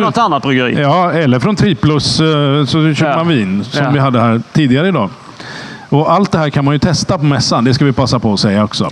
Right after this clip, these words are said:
Speaker 1: Ja.
Speaker 2: Eh, både vinost,
Speaker 1: Ja.
Speaker 2: ölost och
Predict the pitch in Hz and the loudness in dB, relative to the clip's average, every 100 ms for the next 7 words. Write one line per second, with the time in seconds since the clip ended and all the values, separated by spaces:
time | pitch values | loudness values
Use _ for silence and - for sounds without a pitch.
0 | - 117 - - - - - - - 123 | -6 -6 -6 -10 -18 -18 -18 -12 -2 0
1 | 123 131 135 151 127 131 120 135 - - | 2 2 2 2 2 2 0 -2 -6 -20
2 | - - 120 165 202 190 160 - - - | -20 -10 0 2 2 2 0 -2 -6 -6
3 | - 165 156 143 131 - - 107 110 - | -2 0 2 2 2 0 -4 -4 -4 -8